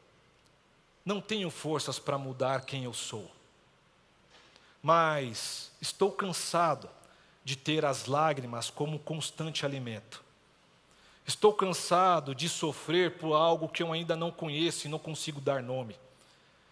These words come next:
Estou cansado, Senhor, de ter saudade de algumas coisas que eu não vivi. Estou cansado, Senhor, de ter ressentimentos. Estou cansado, Senhor, de ser esse cara que está diante do Senhor agora.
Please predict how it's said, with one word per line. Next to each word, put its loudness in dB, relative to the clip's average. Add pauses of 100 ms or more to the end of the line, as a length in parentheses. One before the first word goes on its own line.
(180)
Estou -2
cansado, 0
Senhor, -6 (380)
de -4
ter -2
saudade 0
de -4
algumas -2
coisas -6
que -6
eu -4
não -8
vivi. -10 (960)
Estou 0
cansado, 2
Senhor, -4
de -8
ter -2
ressentimentos. -8 (920)
Estou -4
cansado, 0
Senhor, -4 (320)
de -2
ser -2 (160)
esse -2
cara 0 (280)
que -6
está 0
diante -6
do -10
Senhor -6
agora. -10